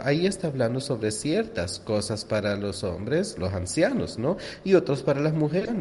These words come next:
Pero pienso que sin importar a quién le hable, todos estos mensajes se aplican a nosotros. Sin embargo, tenemos distintas labores, un distinto lugar en la vida acá. Sí, nosotros somos creados de forma igual.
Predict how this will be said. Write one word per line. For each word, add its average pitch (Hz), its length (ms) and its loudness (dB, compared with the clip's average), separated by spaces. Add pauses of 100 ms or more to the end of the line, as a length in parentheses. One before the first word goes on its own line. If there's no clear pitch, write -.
(120)
Pero 127 280 2
pienso 226 420 -2
que 90 140 -4
sin 233 260 -4
importar 156 460 2
a 110 60 0
quién 139 260 0
le 107 80 4
hable, 110 340 0
todos 180 540 2
estos 107 240 -8
mensajes 101 480 -2
se - 80 4
aplican 95 420 0
a 90 60 -2
nosotros. 131 680 0 (140)
Sin 214 240 6
embargo, 208 320 8
tenemos 190 340 2
distintas 180 560 0
labores, 180 840 4 (320)
un 202 100 8
distinto 214 460 4
lugar 123 640 2
en 90 100 2
la 92 120 4
vida 87 380 0
acá. 92 460 0 (380)
Sí, - 380 4
nosotros 113 680 0
somos 120 400 2
creados 113 500 8
de 120 100 8
forma 104 500 4
igual. 135 680 6